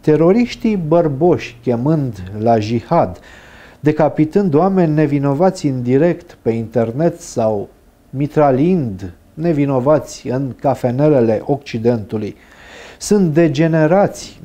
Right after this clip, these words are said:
nu reprezentanții ai islamului și ai civilizației arabe.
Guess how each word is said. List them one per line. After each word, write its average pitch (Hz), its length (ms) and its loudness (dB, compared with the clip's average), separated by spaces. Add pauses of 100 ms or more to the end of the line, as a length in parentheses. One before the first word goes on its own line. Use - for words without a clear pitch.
nu 170 320 2
reprezentanții 127 1000 0
ai 101 120 0
islamului 127 760 -2 (160)
și - 140 -10
ai 135 120 2
civilizației 104 1000 -6 (220)
arabe. 92 580 -4